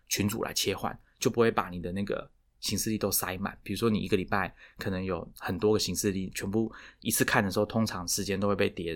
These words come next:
到你没有办法很清楚的把它看完，这个可能是大忙人才有的困扰，但是我觉得在切换上算蛮方便的。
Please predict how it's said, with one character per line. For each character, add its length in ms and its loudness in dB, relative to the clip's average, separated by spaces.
到 140 0
你 100 0
没 100 -6
有 60 -6
办 140 -4
法 180 -6
很 160 -8
清 220 4
楚 140 -4
的 60 -8
把 80 -4
它 60 -8
看 280 -2
完， 260 -16
这 120 6
个 80 6
可 100 0
能 100 0
是 140 2
大 180 4
忙 220 0
人 100 -2
才 120 0
有 80 2
的 60 -2
困 220 0
扰， 280 -8
但 100 4
是 260 0
我 100 0
觉 80 4
得 60 8
在 100 6
切 200 4
换 120 4
上 240 -4
算 220 -2
蛮 180 -6
方 220 -6
便 260 -2
的。 80 -18